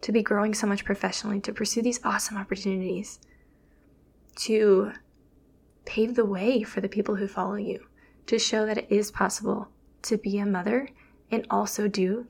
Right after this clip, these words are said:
the awesome things that you're doing, to break those barriers, to lead by example.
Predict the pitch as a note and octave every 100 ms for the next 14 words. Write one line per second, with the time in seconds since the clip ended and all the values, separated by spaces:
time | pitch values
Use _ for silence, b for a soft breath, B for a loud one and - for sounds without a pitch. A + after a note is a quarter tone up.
0 | - A#3 F#3 F3+ - G3 G3 F#3+ F#3+ F3+
1 | F#3 F#3+ - G3+ - b b b b b
2 | b _ - - G#3+ G#3+ G#3 - G#3 -
3 | F3 E3+ F3 G3 - - _ _ - -
4 | G#3 G#3 G3+ G#3 G3+ G#3 F#3 F#3+ F#3+ F#3+